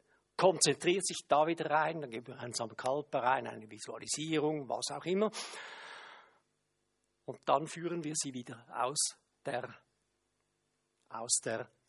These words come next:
Meditation hinaus. Das war dann die Hausaufgabe, die diese Frau mitgenommen hat. Die musste dann jeden Tag halt bei sich durch diese sieben Chakras hindurch. Das kann man relativ schnell machen. Also es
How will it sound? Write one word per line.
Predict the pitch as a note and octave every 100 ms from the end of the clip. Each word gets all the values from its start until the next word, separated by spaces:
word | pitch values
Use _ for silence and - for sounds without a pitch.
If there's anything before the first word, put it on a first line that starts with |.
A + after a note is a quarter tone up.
| -
Meditation | A#2 A2 B2 - A2+ - F#2
hinaus. | F#2+ G2+ - - - - _ _ _ _ _ _ _ -
Das | E3+ -
war | F3+
dann | F3 D3
die | C#3
Hausaufgabe, | A#2 C#3+ F3 F3 - F3+ F#3
die | - D#3
diese | D3+ C#3+
Frau | C3 B2 A2+
mitgenommen | B2+ F3+ - F3+ F#3+ F#3
hat. | F3+ G3 - - - _ _ _ _ _ _ - _ -
Die |
musste | B2+ - -
dann | G#2+
jeden | A2+ A#2+ G3
Tag | - E3 F3+ - - -
halt | C#3 D#3 - _
bei | B2+ C#3
sich | - E3+ - _ -
durch | B2
diese | - A2+
sieben | - D#3 C3+ A2+
Chakras | D3 F3 - F3
hindurch. | F3+ D#3+ D#3+ -
Das | B2 -
kann | A#2+ A2
man | A#2
relativ | A2 A#2+ F3+ B3 B3 A3 G3
schnell | - C#3 D3 D#3
machen. | B2 - C3 - - - - - - -
Also | - B2+
es | -